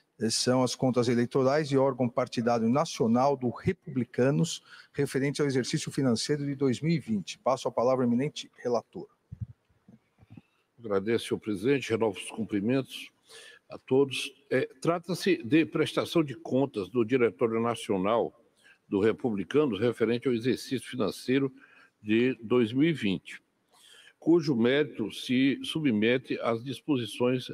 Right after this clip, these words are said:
Speaker 2: da Resolução T S E vinte e três seiscentos e quatro de dois mil e dezenove.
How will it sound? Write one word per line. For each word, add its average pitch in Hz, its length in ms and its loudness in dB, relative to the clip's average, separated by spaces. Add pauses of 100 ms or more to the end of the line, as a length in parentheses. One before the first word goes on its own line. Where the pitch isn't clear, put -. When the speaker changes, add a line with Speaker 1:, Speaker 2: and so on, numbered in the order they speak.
(420)
Speaker 2:
da 117 140 0
Resolução 120 540 2
T 127 140 0
S 120 240 0
E 117 100 2
vinte 135 280 -4
e 117 40 -16
três 131 320 -2
seiscentos 127 380 -4
e 123 60 -10
quatro 107 500 -2 (420)
de 117 120 0
dois 117 260 2
mil 113 160 2
e - 20 -2
dezenove. 113 380 0